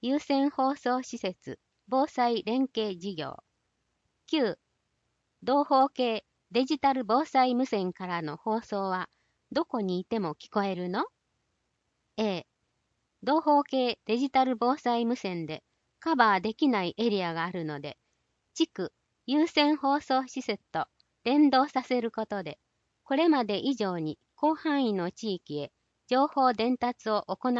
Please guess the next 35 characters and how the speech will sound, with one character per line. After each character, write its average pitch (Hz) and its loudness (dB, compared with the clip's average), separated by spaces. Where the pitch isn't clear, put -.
う 233 -4
こ 226 -4
と 202 -6
が 160 -4
で 180 -8
き 269 -4
る 226 0
よ 165 -4
う 147 -6
に 147 -6
な 165 -6
る 143 -10
よ。 202 -4
消 330 2
防 285 4
団 160 -6
無 311 2
線 175 0
更 254 2
新 233 -6
整 254 0
備 233 -4
事 196 -8
業。 147 -8
九、 220 -4
台 220 4
風 349 2
な 247 2
ど 190 -2
の 160 -2
災 226 -2
害 240 0
時 170 -6
に 156 -4
は 139 -8